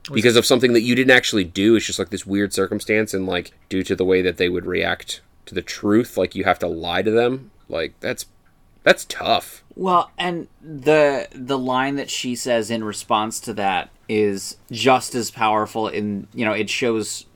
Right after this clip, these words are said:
Speaker 3: how much she cares about him.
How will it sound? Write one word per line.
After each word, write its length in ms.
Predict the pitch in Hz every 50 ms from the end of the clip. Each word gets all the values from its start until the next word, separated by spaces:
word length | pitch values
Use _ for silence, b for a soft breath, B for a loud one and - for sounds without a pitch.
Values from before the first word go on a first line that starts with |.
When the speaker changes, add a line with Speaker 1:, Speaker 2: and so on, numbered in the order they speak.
| b b b b b b _ -
Speaker 3:
how 140 | - 120 117
much 220 | 110 107 101 -
she 320 | - - - - 113 110 98
cares 380 | - 120 110 107 110 101 104
about 260 | 95 98 87 - -
him. 460 | - - - 98 95 101 113 120 120